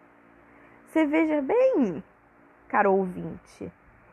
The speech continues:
eu tô tão focada em querer trabalhar, trabalhar, trabalhar pra chegar em algum lugar, que eu esqueci completamente que hoje é domingo.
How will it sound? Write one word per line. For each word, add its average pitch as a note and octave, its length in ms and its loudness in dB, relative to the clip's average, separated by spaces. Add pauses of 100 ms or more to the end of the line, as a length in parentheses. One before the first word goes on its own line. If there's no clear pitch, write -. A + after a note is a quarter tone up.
(120)
eu F4+ 160 6
tô C#4 220 0
tão A4 380 0
focada F3+ 680 -6
em F#3 80 -4
querer G#3 300 -4
trabalhar, F3+ 760 0
trabalhar, F3+ 720 2
trabalhar F3+ 840 0
pra - 120 -6
chegar G3 440 -2
em A#3+ 120 0
algum F3 320 -2
lugar, D#3 340 -2 (920)
que G4+ 80 6
eu G#4 40 8
esqueci E4+ 380 -2
completamente C#4 680 -2
que - 80 -10
hoje D4 160 2
é F4+ 160 -2 (220)
domingo. E4+ 560 -2